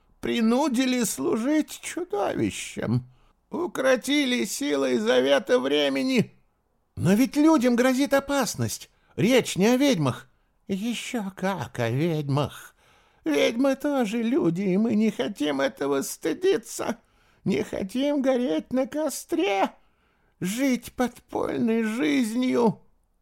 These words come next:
Ее черты разгладились, как поверхность тающего льда. "Я не за себя переживаю.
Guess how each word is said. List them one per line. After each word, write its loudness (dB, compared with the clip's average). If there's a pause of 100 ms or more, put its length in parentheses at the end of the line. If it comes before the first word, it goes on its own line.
(200)
Ее 2
черты -2
разгладились, 2 (320)
как -12
поверхность 0
тающего 0
льда. 2 (480)
"Я 0
не 0
за -2
себя -4
переживаю. -4